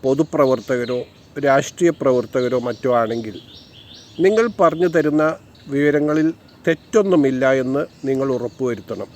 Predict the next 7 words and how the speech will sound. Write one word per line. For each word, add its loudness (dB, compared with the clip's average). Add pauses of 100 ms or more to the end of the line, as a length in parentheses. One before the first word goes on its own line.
(480)
കാരണം 2 (840)
നിങ്ങളെ 4 (760)
വിശ്വസിച്ചാണ് -2 (920)
ഞാൻ 4
ആ 6
മരണവാർത്ത 2 (680)
തയ്യാറാക്കുന്നത്. -2